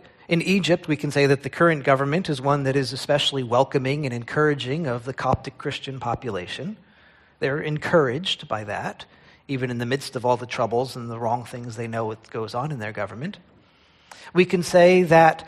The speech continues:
there have been many people from non-Christian backgrounds who have, in this upheaval, looked afresh at God and religion and given their lives to Christ and experienced salvation.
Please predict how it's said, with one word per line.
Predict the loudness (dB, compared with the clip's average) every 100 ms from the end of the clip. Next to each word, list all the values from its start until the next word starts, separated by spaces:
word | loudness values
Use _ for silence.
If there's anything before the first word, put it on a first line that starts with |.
| -14
there | 2 6 6
have | 6 2 0 2
been | 2 4 2 -2 -4 -18 -20 -20 2
many | 4 4 0
people | -2 -4 -4 -10 _ _
from | -4 0
non-Christian | 2 2 0 -4 -4 -4 0
backgrounds | 2 2 0 -6 -6 -10 -14 -18 _ _ _
who | 2 4 4
have, | 0 2 6 6 6 0 -18 -20 _ 2
in | 4 4
this | 2 2 2
upheaval, | -2 -2 -6 -4 -2 -2 -4 -6 _ _ -6
looked | 0 0 0
afresh | -8 -2 -2 0 -2 -4 -6 -6
at | -8 -4
God | -4 -2 -2 -4
and | -10
religion | -8 -8 -8 -10 -14 -20 _ _ _ -10
and | -6
given | -2 0 2
their | 2
lives | 2 2 0
to | -8
Christ | -8 -8 -6 -12 -12
and | -12
experienced | -10 -10 -10 -10 -6
salvation. | -4 -4 -8 -12